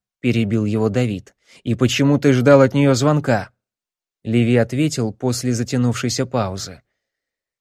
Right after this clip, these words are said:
"Только я могу загрузить алгоритм", нехотя сказал он. "Большего тебе знать не нужно". "То есть тебе не важно, кто доставит тебе алгоритм, я или Сиена Миллер?" "Ну да",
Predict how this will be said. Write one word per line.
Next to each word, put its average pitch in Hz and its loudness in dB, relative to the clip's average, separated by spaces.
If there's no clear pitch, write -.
"Только 131 2
я 139 4
могу 110 0
загрузить 117 0
алгоритм", 117 2
нехотя 117 -2
сказал 113 0
он. 95 -6
"Большего 123 0
тебе 120 0
знать 139 0
не 147 0
нужно". 110 -2
"То 120 2
есть 113 -2
тебе 120 0
не 120 4
важно, 180 0
кто - -4
доставит 117 -4
тебе 120 -2
алгоритм, 113 -2
я 120 2
или 120 0
Сиена 123 2
Миллер?" 101 -2
"Ну 147 0
да", 175 4